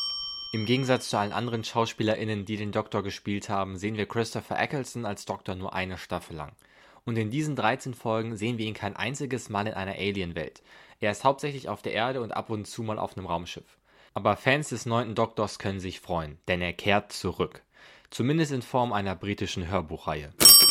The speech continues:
Kommen wir mal zu einer meiner absoluten Lieblingsfolgen von Doctor Who, und zwar zur vierten Folge der achten Staffel, die im Deutschen heißt Hör zu.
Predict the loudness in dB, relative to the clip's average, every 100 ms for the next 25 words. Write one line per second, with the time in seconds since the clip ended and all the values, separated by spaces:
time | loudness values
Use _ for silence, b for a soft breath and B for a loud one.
0 | 6 4 2 -2 -4 -6 -10 -8 0 2
1 | 2 2 0 0 0 2 2 2 0 0
2 | 0 -2 -6 -6 -4 -2 -2 -2 -4 -2
3 | -2 -2 -2 -2 -2 0 -2 -2 -6 -6
4 | -8 0 2 2 0 -4 0 0 0 0
5 | 2 2 2 0 -2 -4 -8 -4 -4 -6
6 | -10 -6 -4 0 2 2 0 -2 0 0
7 | -2 -4 -4 -4 -8 -10